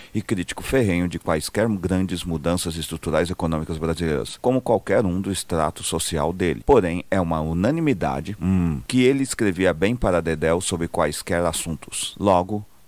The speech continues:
tal qual gente como José Guilherme Alves Melchior, mil novecentos e quarenta e um, mil novecentos e noventa e um, ele era parte do braço realmente pensante da direita. O fato de que atualmente a maioria da gente da esquerda que ainda lê analiticamente esse braço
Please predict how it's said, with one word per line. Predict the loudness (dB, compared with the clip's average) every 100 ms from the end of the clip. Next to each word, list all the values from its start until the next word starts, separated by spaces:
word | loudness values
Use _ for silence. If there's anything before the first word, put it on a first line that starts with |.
| -4
tal | 0 0
qual | 4 2 2
gente | 0 -4 -4 -10 -12 -18 -20 -8
como | -2 0 0 -4 -8 -8
José | -2 2 2
Guilherme | 2 0 2 2 4
Alves | 2 0 -2
Melchior, | 0 0 0 0 0 0 0
mil | 0
novecentos | 2 0 -2
e |
quarenta | 0 -2 0
e |
um, | -2
mil | 0
novecentos | -2 -2 -4
e | -2
noventa | -2 -2
e | 0
um, | 0 -2
ele | 0 4 4
era | 4 2
parte | 2 0 0 -2
do | -6
braço | 0 0 0 -2
realmente | -6 2 4 4 2 0 -2
pensante | -2 -2 -2 -2 -2 -2 0
da | 0
direita. | 0 -2 -2 -4 -12 6
O | 6
fato | 8 10 10 8 4
de | 8 8
que | 8 10 10
atualmente | 10 10 12 12 12 12 10 10
a | 10
maioria | 12 12 12 12 12
da | 12 12
gente | 12 8 8
da | 10 10
esquerda | 12 8 8 10 12 10
que | 10 12
ainda | 12 12 12 12
lê | 12 12 12
analiticamente | 12 12 12 12 10 10 12 12 12
esse | 10 10 8
braço | 10 10 10 8